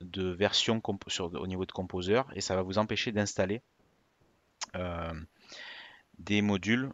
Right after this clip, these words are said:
euh, dans des versions comme ayant des mises à jour de sécurité. De plus,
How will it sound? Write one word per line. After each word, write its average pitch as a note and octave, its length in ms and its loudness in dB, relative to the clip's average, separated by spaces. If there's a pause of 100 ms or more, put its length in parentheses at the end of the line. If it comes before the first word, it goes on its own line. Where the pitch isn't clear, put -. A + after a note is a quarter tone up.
euh, F2 160 0
dans F#2 160 2
des F#2+ 100 2
versions A2+ 400 4
comme G2 220 -2
ayant G2+ 380 4
des F2+ 260 0
mises F2+ 160 -2
à F#2+ 60 4
jour G2 100 0
de - 60 -6
sécurité. - 460 -6 (160)
De F#2 120 -4
plus, - 500 0